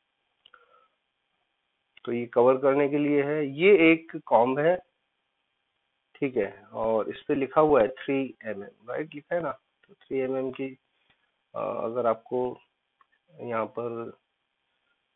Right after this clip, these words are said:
दाढ़ी रखनी है तो ये इसके लिए है, थ्री एम M, right? दिख रहा होगा आपको, मुझे दिख गया था एक बार। हाँ,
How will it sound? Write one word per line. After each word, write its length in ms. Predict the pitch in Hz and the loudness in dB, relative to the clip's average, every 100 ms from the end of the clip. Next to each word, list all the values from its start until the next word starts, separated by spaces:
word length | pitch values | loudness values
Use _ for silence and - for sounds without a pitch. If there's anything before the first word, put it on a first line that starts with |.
| _ _ _ | _ _ _
दाढ़ी 280 | 113 107 131 | -6 -2 -2
रखनी 340 | 131 - 135 | -2 -6 -8
है 160 | 113 107 - _ _ _ _ _ _ _ | -8 -10 -16 _ _ _ _ _ _ _
तो 120 | - | -20
ये 220 | - 127 123 | -16 -12 -12
इसके 440 | - - - 131 | -14 -20 -14 -12
लिए 260 | 120 113 - | -10 -12 -14
है, 140 | - | -16
थ्री 300 | - _ 95 | -20 _ -18
एम 160 | 87 - | -16 -18
M, 100 | - _ - | -20 _ -20
right? 420 | 131 135 _ - - | -20 -20 _ -20 -14
दिख 180 | 135 151 | -10 -4
रहा 100 | 139 | -4
होगा 160 | 120 | -4
आपको, 260 | - _ _ _ _ - | -10 _ _ _ _ -20
मुझे 160 | 117 | -16
दिख 260 | 123 117 113 | -14 -12 -12
गया 160 | 117 110 | -10 -10
था 120 | 117 | -12
एक 140 | 117 | -16
बार। 160 | 117 - _ _ _ _ _ _ _ _ _ _ _ _ _ _ _ _ _ | -16 -18 _ _ _ _ _ _ _ _ _ _ _ _ _ _ _ _ _
हाँ, 180 | - - | -20 -20